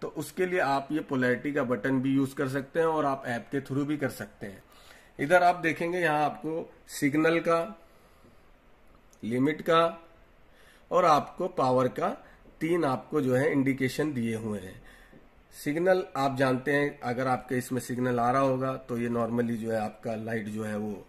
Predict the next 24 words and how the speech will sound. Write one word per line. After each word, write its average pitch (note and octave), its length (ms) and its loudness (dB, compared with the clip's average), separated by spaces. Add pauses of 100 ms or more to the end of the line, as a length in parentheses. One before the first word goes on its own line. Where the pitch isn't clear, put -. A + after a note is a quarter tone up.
(100)
on A#2+ 220 -2
रहेगी। B2+ 480 0 (380)
Limit D#3 380 4
आपका C#3+ 340 4
अगर C#3 220 2
ये C3+ 140 4
system C3 460 -2
जो B2 140 2
है A#2+ 160 0
power A#2 280 0
से A#2+ 140 0
आगे A2 320 -2
जाएगा C#3 540 2 (260)
तो C#3 80 -2
वहाँ B2+ 260 0
पे B2+ 140 -2
आपको A2+ 300 0
ये C3 80 4
limit A#2 340 0
का B2 200 -2
indication A2+ 580 -2
शो G3 220 0
कर C3 180 0
देगा। G2+ 360 -4